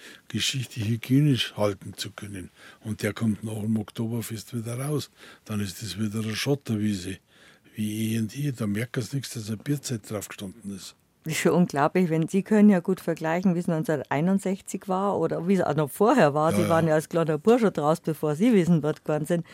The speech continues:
Speaker 1: Ja.
Speaker 2: Was sich da verändert und was für eine Logistik dahinter steckt
Speaker 1: Ja.
Speaker 2: und was das eigentlich für ein Meisterwerk an Aufbau und Abbau ist, von dem dazwischen jetzt ganz abgesehen.
Speaker 1: Sie können, äh, Sie müssen das so bestellen,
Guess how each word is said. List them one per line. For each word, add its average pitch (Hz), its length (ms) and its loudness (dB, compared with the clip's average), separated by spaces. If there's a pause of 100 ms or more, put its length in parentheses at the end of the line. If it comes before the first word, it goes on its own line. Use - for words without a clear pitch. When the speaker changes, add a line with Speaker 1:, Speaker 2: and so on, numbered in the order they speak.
Speaker 1:
Ja. 107 260 -8
Speaker 2:
Was 151 220 -6
sich - 160 -4
da - 200 -4
verändert 196 600 0
und 175 220 -2
was 160 240 -2
für - 120 -2
eine 147 180 0
Logistik 139 600 -4
dahinter 147 420 -4
steckt 147 320 -8
Speaker 1:
Ja. 160 60 -2
Speaker 2:
und 156 60 -2
was 160 180 0
das 165 200 -6
eigentlich 190 360 6
für 180 100 0
ein 160 160 2
Meisterwerk 170 800 2
an 147 220 -2 (460)
Aufbau 190 540 2
und - 240 0
Abbau 135 460 -2
ist, 139 200 -2
von 151 200 -2
dem 151 160 0
dazwischen 202 480 2
jetzt 170 200 0
ganz 156 200 0
abgesehen. - 580 -2 (300)
Speaker 1:
Sie - 200 -6
können, 110 520 -2
äh, 101 1500 -12
Sie - 160 -4
müssen 123 500 2
das 107 300 -4
so 117 340 0 (920)
bestellen, 110 680 -2